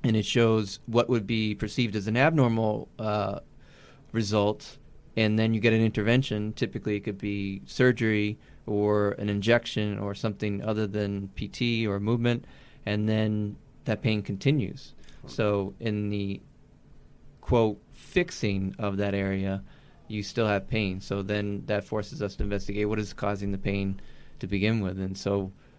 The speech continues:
he's done so much research in the show that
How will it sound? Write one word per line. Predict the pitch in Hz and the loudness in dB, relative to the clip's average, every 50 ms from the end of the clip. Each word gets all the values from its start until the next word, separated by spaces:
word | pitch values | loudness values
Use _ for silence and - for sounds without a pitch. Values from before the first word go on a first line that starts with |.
| - - | -20 -6
he's | - 107 107 98 - | -2 -2 -2 -2 -2
done | - 117 110 104 104 101 | 0 0 2 2 2 0
so | 98 - 117 | -2 0 0
much | 113 110 104 - | 0 0 0 0
research | - 110 104 - - 104 101 - - | -2 -2 -2 0 0 0 0 -2 -2
in | 104 | -4
the | 98 95 | -4 -2
show | - - 107 104 104 | 0 2 2 2 2
that | 98 101 101 98 98 | 2 2 0 0 -2